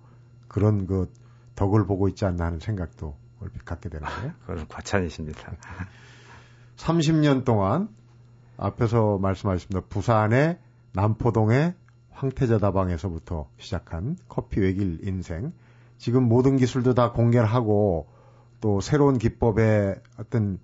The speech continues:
Speaker 1: 커피 볶는 그런 것도 연구를 계속 하시고 그러는데,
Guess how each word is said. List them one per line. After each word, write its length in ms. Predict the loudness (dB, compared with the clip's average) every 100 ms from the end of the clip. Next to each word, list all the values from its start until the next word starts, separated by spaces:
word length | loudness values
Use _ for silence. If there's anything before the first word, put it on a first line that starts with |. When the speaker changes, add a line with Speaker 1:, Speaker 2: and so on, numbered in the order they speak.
| -16 _
Speaker 1:
커피 360 | -6 -4 -2 0
볶는 580 | 2 4 4 2 -2 -8
그런 300 | -6 -4 -4
것도 600 | -6 -8 -4 -2 -2 -4 -2
연구를 360 | -2 0 -2
계속 360 | -2 -6 -6 -6
하시고 260 | -6 -6
그러는데, 420 | -4 -4 -4 -4